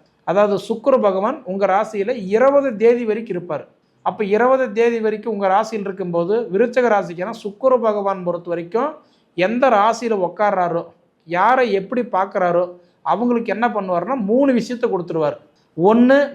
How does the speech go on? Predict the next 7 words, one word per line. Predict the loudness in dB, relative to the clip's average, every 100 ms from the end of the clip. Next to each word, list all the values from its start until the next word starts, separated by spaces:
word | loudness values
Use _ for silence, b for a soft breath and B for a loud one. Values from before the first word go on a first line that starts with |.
| -2
முதல்ல | 0 2 2 0
பார்த்தீங்க | -2 -2 -6
அப்படின்னா, | -4 -4 -2 -2 -2 -6 _ _
வாகன | 0 4 4 4 2
யோகத்தை | 2 2 0 -4 -6
கொடுத்துருவார். | -6 -4 -4 -4 -8 _ _ _
ரெண்டாவது, | 0 2 4 4 4 4 2